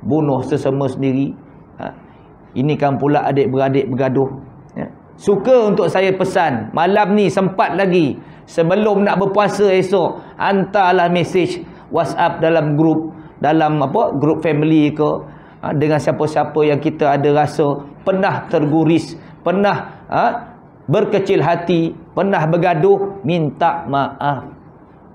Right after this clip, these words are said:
Kadang-kadang kita berasa kita ni nak buat yang terbaik bulan Ramadan kali ni.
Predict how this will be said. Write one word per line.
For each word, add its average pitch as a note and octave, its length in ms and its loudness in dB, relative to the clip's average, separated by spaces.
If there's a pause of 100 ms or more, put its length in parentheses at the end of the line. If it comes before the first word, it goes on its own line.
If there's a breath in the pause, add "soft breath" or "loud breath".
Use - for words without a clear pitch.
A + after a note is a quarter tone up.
(800 loud breath)
Kadang-kadang C#3+ 640 0
kita D3+ 240 -2
berasa C#3+ 480 0
kita C#3 400 0
ni C#3+ 160 0
nak C3+ 240 -2
buat B2+ 160 0
yang C3 160 -2
terbaik C3 480 -2
bulan C3+ 240 0
Ramadan C3 400 -2
kali B2+ 240 -2
ni. B2+ 80 -8